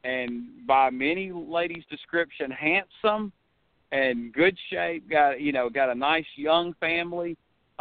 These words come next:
Um, I think Donald Trump always gets envious of those kind of things, very superficial things. We know we've heard about Donald Trump and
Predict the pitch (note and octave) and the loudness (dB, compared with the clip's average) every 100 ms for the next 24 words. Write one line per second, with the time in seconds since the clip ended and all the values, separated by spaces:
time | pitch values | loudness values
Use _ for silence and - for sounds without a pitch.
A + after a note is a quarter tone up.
0 | D3 D3 C#3 C3 _ _ _ F3+ A#3+ E4+ | 2 2 -4 -8 _ _ _ -4 -4 -4
1 | C4 F3 D#3+ C#3 F#3+ E3 C#3+ - D#3 C#3+ | -12 -16 -16 -8 -6 -6 -10 -6 -2 -2
2 | - D3+ E3 E3 C#3+ A#2+ A#2 C#3 C3+ - | -4 -2 -2 -2 -6 -10 -8 -8 -8 -4
3 | D3+ D#3 C#3 C3 - B2 A2 B2 E3 C#4 | 0 0 0 0 0 -4 0 4 4 2
4 | - B2 A2 G#2 B2+ A#2+ - F#3+ G3 D#3 | -4 -10 -10 -8 -10 -10 -4 -2 -2 -6
5 | _ _ _ - A3 A3+ - D#3+ _ G#3 | _ _ _ -2 0 0 -2 -6 _ -4
6 | A#3 - E3+ D#3 C3+ D3 D3+ F#3+ F#3 - | -4 -6 -8 -8 -8 -8 -4 -4 -6 -4
7 | E3+ D#3 C#3+ C3+ D#3 D3 - D#3+ D3 C#3+ | -2 -2 -4 -4 -6 -6 -8 -8 -8 -8
8 | B2+ | -10